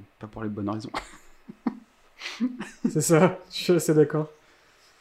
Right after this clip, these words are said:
Speaker 1: Euh, que je regarde l'heure un petit peu, Dimitri, mais ce serait pas l'heure de faire le quiz ?
Speaker 2: Eh ben, écoute,
Speaker 1: Qui est d'ailleurs, qui
Speaker 2: euh,
Speaker 1: n'est plus sponsorisé par Magis, d'ailleurs. <laughs>
Speaker 2: Bah, écoute, euh, écoute, euh,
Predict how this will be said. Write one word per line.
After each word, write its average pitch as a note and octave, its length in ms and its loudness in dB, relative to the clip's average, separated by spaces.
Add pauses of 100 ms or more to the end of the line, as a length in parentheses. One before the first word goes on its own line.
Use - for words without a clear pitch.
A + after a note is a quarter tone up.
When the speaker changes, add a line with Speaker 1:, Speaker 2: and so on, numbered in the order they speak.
(380)
Speaker 1:
Euh, C3 420 4
que C3+ 160 0
je B2 80 -2
regarde C3 240 4
l'heure C3+ 140 6
un B2+ 80 4
petit B2+ 120 -4
peu, C3+ 140 0
Dimitri, C3 380 2
mais C3 100 6
ce B2 140 -4
serait A#2+ 160 -4
pas B2 100 6
l'heure B2+ 160 6
de B2+ 80 2
faire A#2 180 0
le A2+ 100 0
quiz ? A#3 380 4 (520)
Speaker 2:
Eh F3 80 8
ben, E3 120 8
écoute, F3+ 280 4
Speaker 1:
Qui E3+ 100 0
est D3+ 120 8
d'ailleurs, D3+ 280 12
qui D3 60 6
Speaker 2:
euh, - 20 8
Speaker 1:
n'est C#3+ 80 8
plus D3+ 140 0
sponsorisé C3+ 500 4
par A#2+ 180 6
Magis, B2 280 2
d'ailleurs. G#2+ 420 0 (460)
<laughs> - 40 -2 (1800)
Speaker 2:
Bah, F#3+ 80 4 (140)
écoute, A3+ 320 6 (560)
euh, D#3+ 440 6
écoute, G#3 360 0
euh, D3 760 0